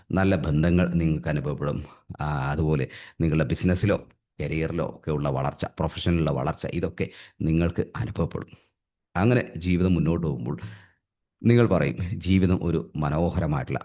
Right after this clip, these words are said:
അനുഭവമാണെന്ന്, വല്ലാത്തൊരു എക്സ്പീരിയൻസ് ആണ്,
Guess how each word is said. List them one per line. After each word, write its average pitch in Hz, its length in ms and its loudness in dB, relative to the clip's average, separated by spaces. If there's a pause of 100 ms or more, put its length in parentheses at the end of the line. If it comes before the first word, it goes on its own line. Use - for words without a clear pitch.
അനുഭവമാണെന്ന്, 69 760 -4 (240)
വല്ലാത്തൊരു 87 520 0
എക്സ്പീരിയൻസ് 85 720 0
ആണ്, - 200 -6